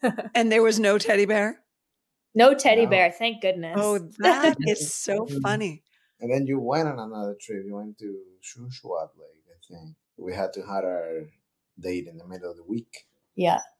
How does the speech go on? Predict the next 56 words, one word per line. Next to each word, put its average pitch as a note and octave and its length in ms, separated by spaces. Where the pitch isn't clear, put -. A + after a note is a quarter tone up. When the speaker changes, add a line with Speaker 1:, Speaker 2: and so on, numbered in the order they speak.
Speaker 1:
We G#3 80
started G3+ 380
dating F#3 320
in E3 100
the E3 80
summer, D#3+ 360
so E3 260
it D#3+ 100
was D#3+ 160
like D#3+ 320
I D#3+ 80
was D#3+ 140
gone D#3+ 260
every D#3 280
other D#3 180
weekend D3+ 640
or D3 220
going D#3 340
on D#3+ 200
trips - 320
with D#3 160
friends D#3+ 320
and D#3+ 100
whatnot. D#3+ 380
So - 80
it - 20
was - 80
like, D3+ 120
"Okay, A#3 420
we G3+ 100
gotta F#3 320
cram A#3+ 240
as G3+ 120
many A3+ 200
dates A3 320
in A3 120
as G3+ 160
we G3+ 100
can. G#3 280
I'm F3+ 120
here A#3 180
for A#3+ 120
three A3 240
days. F#3+ 380
Let's G3 120
go." G#3 180
Speaker 2:
So C#4+ 220
Juan, C4+ 440
when D4 240
do D4+ 80
you, D#4+ 120
when C#4+ 240
do E4 80
you D4+ 140
think C#4 400
you A3+ 580